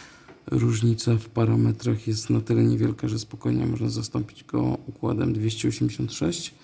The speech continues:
No i dodatkowo standardowo wymieniłem też diodę. Oryginalna dioda, która tu była, to była dioda symbolu R J. To jest ta dioda. O, R J osiemdziesiąt jeden. E,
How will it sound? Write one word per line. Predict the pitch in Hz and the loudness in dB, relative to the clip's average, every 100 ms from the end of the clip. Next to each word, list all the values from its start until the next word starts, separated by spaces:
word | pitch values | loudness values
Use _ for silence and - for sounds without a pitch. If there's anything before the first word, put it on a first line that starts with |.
| - - - - - 143 | -20 -20 -4 -2 0 4
No | |
i | 131 | 4
dodatkowo | 120 120 113 - 123 117 117 110 | 4 2 2 2 4 6 4 2
standardowo | - 117 113 120 - 120 113 | 0 0 2 0 0 0 0
wymieniłem | 113 113 120 120 120 117 | 2 4 4 6 4 2
też | - 110 | -2 -4
diodę. | 120 127 117 - - 135 - - | 4 4 4 2 0 -2 -4 -2
Oryginalna | 117 113 120 120 123 123 | -2 2 4 4 4 2
dioda, | 120 123 120 | 2 0 0
która | 113 - 113 | -4 -6 -8
tu | 113 | -6
była, | 120 123 117 | -2 0 -2
to | - 113 | -4 -6
była | 117 123 | -2 -2
dioda | 117 123 117 127 | 0 2 2 0
symbolu | 113 - 117 117 - - | -2 0 2 4 2 2
R | 117 | 4
J. | 117 120 147 - - - - - - - _ | 4 4 2 -2 -16 -20 -20 -20 -20 -20 _
To | - | -8
jest | 127 - | -6 -4
ta | 123 | -2
dioda. | 113 123 117 120 147 165 - - _ _ _ _ _ _ _ _ _ _ _ _ _ _ | 2 2 4 4 4 0 -8 -20 _ _ _ _ _ _ _ _ _ _ _ _ _ _
O, | 127 123 - - | -2 0 -2 0
R | 127 | 0
J | 120 123 120 | 2 0 -2
osiemdziesiąt | 117 120 113 110 123 117 | -2 -2 -2 -2 -4 -2
jeden. | 120 139 208 - - _ _ _ _ _ _ _ _ _ _ - | -2 -2 -4 -6 -16 _ _ _ _ _ _ _ _ _ _ -8
E, | 113 | 0